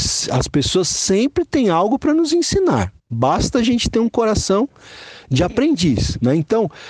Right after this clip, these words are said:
aquele que atenta, aquele que presta atenção para o ensino, esse vai achar o bem.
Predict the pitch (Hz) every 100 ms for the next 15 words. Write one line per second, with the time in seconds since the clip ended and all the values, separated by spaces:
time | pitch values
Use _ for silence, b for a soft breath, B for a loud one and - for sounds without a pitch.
0 | B 135 - 226 349 - - 202 - -
1 | 143 170 139 117 104 180 208 - - -
2 | 180 269 - 175 - 127 - 131 120 151
3 | 156 123 98 90 143 185 240 127 95 _
4 | _ _ _ _ _ - 170 190 254 233
5 | 214 214 - 202 233 320 202 165 120